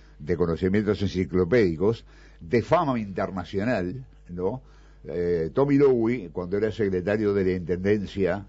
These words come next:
de Montevideo, tuvo que ir a hacer una gestión en Cinecittà, ¿no?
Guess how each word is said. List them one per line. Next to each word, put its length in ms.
de 180
Montevideo, 720
tuvo 280
que 120
ir 120
a 40
hacer 260
una 300
gestión 320
en 100
Cinecittà, 720
¿no? 220